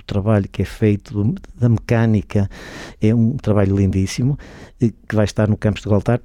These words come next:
Aí, de facto, não se pode ir a pé, tem que se apanhar o meio de transporte. E também na biblioteca, no Bilões da Universidade da idade de igualtar. Eh, do resto, todos os outros são facílimo de circular, alguns, ou quase todos eles, no centro, com exceção, o que está um bocadinho fora,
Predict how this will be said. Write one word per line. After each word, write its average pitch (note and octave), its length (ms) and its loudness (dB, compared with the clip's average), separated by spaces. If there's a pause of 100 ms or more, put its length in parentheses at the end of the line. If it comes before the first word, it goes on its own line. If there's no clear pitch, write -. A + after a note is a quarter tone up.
(120)
Aí, G#2+ 160 4
de - 140 -6
facto, - 280 -2
não G#2+ 80 0
se - 80 -8
pode G#2 200 0
ir G2+ 100 4
a G#2+ 60 2
pé, D3 220 0
tem - 200 -6
que - 60 -12
se - 80 -4
apanhar G#2 320 0
o G2+ 40 2
meio G#2+ 140 4
de - 60 -6
transporte. F#2+ 600 -2
E A3 140 0
também B2 400 2
na B2 220 4
biblioteca, A#2 920 2 (360)
no G#2+ 100 4
Bilões G#2 380 4
da G#2 80 4
Universidade F#2+ 320 0
da G#2 100 0
idade G#2 340 0
de G#2 100 0
igualtar. G#2 520 2 (480)
Eh, B2+ 80 0
do C#3 140 0
resto, C3 320 0
todos G#2+ 260 0
os G#2 140 -6
outros B2+ 340 2
são B2 220 2 (520)
facílimo A#2 760 2
de - 100 -14
circular, G#2+ 600 0 (580)
alguns, A2+ 640 2 (260)
ou - 80 -4
quase A2+ 280 0
todos G2+ 260 -2
eles, G2 240 2
no A2 140 2
centro, C3+ 500 -2
com C3 160 0
exceção, B2+ 580 0
o G2+ 40 0
que - 80 -10
está A#2 120 2
um A2 40 4
bocadinho A2+ 260 0
fora, G#2+ 340 0